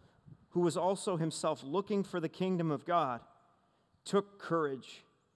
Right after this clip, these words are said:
and went to Pilate and asked for the body of Jesus. Pilate was surprised to hear that he should have already died.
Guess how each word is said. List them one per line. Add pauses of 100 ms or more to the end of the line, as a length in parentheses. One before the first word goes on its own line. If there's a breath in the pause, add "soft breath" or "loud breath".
(320)
and
went
to
Pilate
and
asked
for
the
body
of
Jesus. (1200)
Pilate
was
surprised
to
hear
that
he
should
have
already
died.